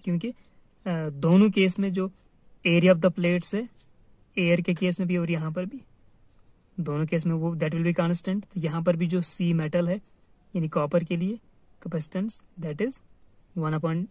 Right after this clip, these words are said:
D minus T। ओके, तो उसके लिए इनवर्सली प्रोपोर्शनल हो जाएगा। तो इसका मतलब हम क्या करते हैं, हम इस चीज़ का और इसका रेशो करते हैं, ठीक है, कर सकते हैं। देखिए आप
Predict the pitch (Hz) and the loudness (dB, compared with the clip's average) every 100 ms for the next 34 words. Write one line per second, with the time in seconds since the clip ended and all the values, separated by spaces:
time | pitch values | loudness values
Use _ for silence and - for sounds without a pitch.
0 | _ 175 156 156 160 - - 190 196 _ | _ -4 -2 -2 -2 -4 -4 -6 -8 _
1 | - 175 226 - _ - 180 - 170 165 | -10 -10 -10 -16 _ -12 -12 -8 -6 -4
2 | 175 160 175 180 160 170 160 160 170 240 | -4 -4 -6 -8 -6 -6 -4 -4 -4 -8
3 | _ _ _ _ _ _ _ _ - _ | _ _ _ _ _ _ _ _ -20 _
4 | - - 180 180 202 180 190 180 175 175 | -20 -4 0 2 2 2 2 2 2 0
5 | 160 160 208 254 - _ _ _ _ _ | 0 -8 -14 -18 -20 _ _ _ _ _
6 | - 180 185 - _ 196 170 - 185 165 | -10 -6 -6 -8 _ 2 4 4 2 -2
7 | - 170 165 - 151 147 147 170 165 156 | -2 -4 -4 -6 -6 -6 -4 -4 -4 -4
8 | 180 180 185 _ _ - - - - _ | -4 -4 -8 _ _ -20 -20 -20 -20 _
9 | _ - _ _ _ _ _ _ _ _ | _ -20 _ _ _ _ _ _ _ _
10 | - - - 170 165 180 160 180 156 185 | -20 -20 -10 -6 -2 2 4 4 2 -4
11 | 214 - - - - - 170 156 190 208 | -4 -8 -20 -20 -20 -6 -4 -4 -8 -12
12 | - - - - _ _ - - - - | -20 -20 -20 -20 _ _ -20 -20 -20 -20
13 | - - _ _ _ _ 160 156 | -20 -20 _ _ _ _ -6 -6